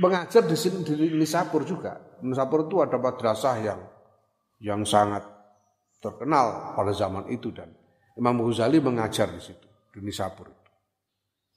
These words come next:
Maka Imam Ghazali ini juga mungkin banyak ya bersentuhan dengan tokoh-tokoh dari kalangan Karomiyah. Nah, Karomiyah ini dia mengajarkan faham mujassimah.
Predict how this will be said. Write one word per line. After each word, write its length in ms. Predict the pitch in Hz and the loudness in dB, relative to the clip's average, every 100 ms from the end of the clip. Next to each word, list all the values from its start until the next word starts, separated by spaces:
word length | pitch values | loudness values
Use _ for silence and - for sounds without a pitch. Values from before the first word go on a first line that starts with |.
| - | -4
Maka 520 | 92 98 139 156 139 | -2 4 2 2 -2
Imam 280 | 120 110 107 | -4 -2 -2
Ghazali 440 | 101 104 110 120 | 0 0 2 2
ini 200 | 113 165 | 2 0
juga 360 | 143 90 95 90 | -2 -8 -12 -12
mungkin 560 | 95 95 135 147 131 - | -12 -6 -2 -2 -4 -8
banyak 360 | 90 98 107 - _ _ _ _ _ _ | -10 -10 -10 -14 _ _ _ _ _ _
ya 160 | 107 113 | -4 -2
bersentuhan 760 | 110 101 107 160 135 98 87 - | -2 -4 0 2 4 2 -4 -10
dengan 600 | 92 98 110 110 - - | -8 -6 -6 -8 -14 -4
tokoh-tokoh 640 | 110 - 98 98 95 123 | -2 -2 -4 -2 2 2
dari 160 | 92 95 | 0 -6
kalangan 480 | 95 90 87 98 135 170 _ _ _ _ _ _ - | -4 -4 -4 -4 -8 -12 _ _ _ _ _ _ -2
Karomiyah. 600 | 104 101 98 95 92 78 - _ _ _ _ _ _ _ - | 2 2 0 -6 -10 -16 -20 _ _ _ _ _ _ _ -6
Nah, 100 | 147 170 | -4 2
Karomiyah 560 | 185 196 202 202 190 254 | 2 2 0 2 2 2
ini 200 | 240 196 | 2 2
dia 200 | 190 208 | 2 2
mengajarkan 1200 | 226 220 214 196 190 - 139 131 - 156 196 - - - - _ _ _ _ _ _ _ _ _ _ - | 2 2 2 2 2 6 6 4 2 2 2 -4 -10 -14 -20 _ _ _ _ _ _ _ _ _ _ 0
faham 640 | 151 127 120 170 190 180 | 0 2 2 0 0 0
mujassimah. 680 | 170 175 - - 165 123 | 2 4 2 2 2 2